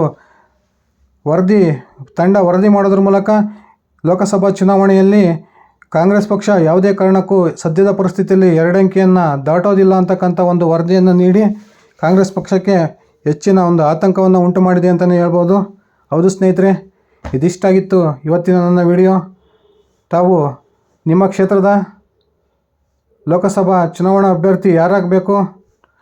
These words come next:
ಈಗಿರ್ತಕ್ಕಂಥ ಸಂಸದರ ಕಾರ್ಯವೈಖರಿ ನಿಮ್ಮ ಕ್ಷೇತ್ರದಲ್ಲಿ ಯಾವ ರೀತಿ ಇದೆ, ಬಿ ಜೆ ಪಿ ಸಂಸದರು ನಿಮ್ಮ ಕ್ಷೇತ್ರದಲ್ಲಿ ಬದಲಾವಣೆ ಆಗಬೇಕಾ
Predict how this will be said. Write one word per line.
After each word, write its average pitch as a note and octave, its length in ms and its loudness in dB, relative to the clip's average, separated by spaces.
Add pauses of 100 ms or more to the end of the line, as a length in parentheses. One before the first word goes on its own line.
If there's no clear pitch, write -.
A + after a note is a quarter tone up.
(120)
ಈಗಿರ್ತಕ್ಕಂಥ F3+ 640 0 (960)
ಸಂಸದರ F#3+ 540 0 (680)
ಕಾರ್ಯವೈಖರಿ F#3+ 600 2
ನಿಮ್ಮ F3 180 2
ಕ್ಷೇತ್ರದಲ್ಲಿ F#3 540 0
ಯಾವ E3+ 160 2
ರೀತಿ G3 260 0
ಇದೆ, G3 200 2 (960)
ಬಿ D3+ 180 0
ಜೆ G3 140 2
ಪಿ F#3+ 200 0 (460)
ಸಂಸದರು F3+ 540 0 (720)
ನಿಮ್ಮ F3 180 0
ಕ್ಷೇತ್ರದಲ್ಲಿ F#3+ 480 2
ಬದಲಾವಣೆ F3+ 520 0
ಆಗಬೇಕಾ F#3 380 0